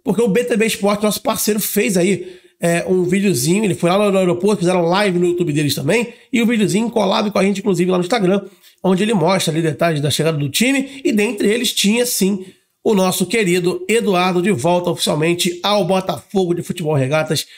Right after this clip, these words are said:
nesse jogo que importa. É um jogo importante, onde o Botafogo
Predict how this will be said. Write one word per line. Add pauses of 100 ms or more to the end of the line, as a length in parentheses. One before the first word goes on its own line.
(120)
nesse
jogo
que
importa.
É
um
jogo
importante,
onde
o
Botafogo